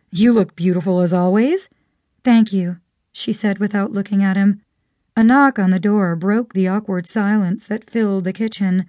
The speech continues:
He clearly did not know what to say after such a cold greeting, and she was still standing where she was looking down. "That must be Megan. I'll be home on time, so don't worry,"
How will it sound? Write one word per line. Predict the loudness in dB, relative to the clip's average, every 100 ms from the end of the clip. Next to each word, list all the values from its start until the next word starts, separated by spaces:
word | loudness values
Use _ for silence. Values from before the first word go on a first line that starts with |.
| _
He | -6 -6
clearly | -4 -2 0 2 0
did | 0 0
not | 0 0 0
know | 2 2 0
what | -2 -4 -8
to | -12
say | -6 -2 -2
after | -2 -4 -6
such | -6 -6 -8
a | -8
cold | -4 -2 -2
greeting, | -2 -2 0 2 2 0 0
and | 2 2
she | 2 0
was | 0
still | 0 0 0 0
standing | 0 2 2 2 0
where | -2 -4
she | -4 -4
was | -4 -6
looking | -6 -2 -2
down. | 0 0 -2 -4 -6 -12 _ _ _ _ _ _
"That | -4 -2
must | -2 -2
be | 0
Megan. | 0 2 2 2 0 -2 _ _ _
I'll | 0 2
be | 2
home | 0 0
on | 0 0
time, | 2 2 2
so | 2
don't | 0 0 0
worry," | 0 2 2 0